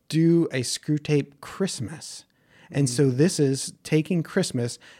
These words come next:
Speaker 1: and in my imagination thinking, how would Wormwood or any other devil interact with us during Christmas time?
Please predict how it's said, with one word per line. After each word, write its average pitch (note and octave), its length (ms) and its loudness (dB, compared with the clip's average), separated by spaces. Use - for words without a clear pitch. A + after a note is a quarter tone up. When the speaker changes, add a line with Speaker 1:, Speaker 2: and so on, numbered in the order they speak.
Speaker 1:
and C#3 240 0
in C3+ 80 2
my C#3 160 2
imagination C#3+ 640 2
thinking, B2 400 -4
how A3 340 2
would F3 420 0
Wormwood C3 640 2
or B2 400 -2
any B2+ 320 0
other B2 240 0
devil A#2 460 0
interact C3+ 500 4
with B2+ 140 -2
us A#2 340 -4
during B2 240 0
Christmas - 480 -2
time? A#2 340 -2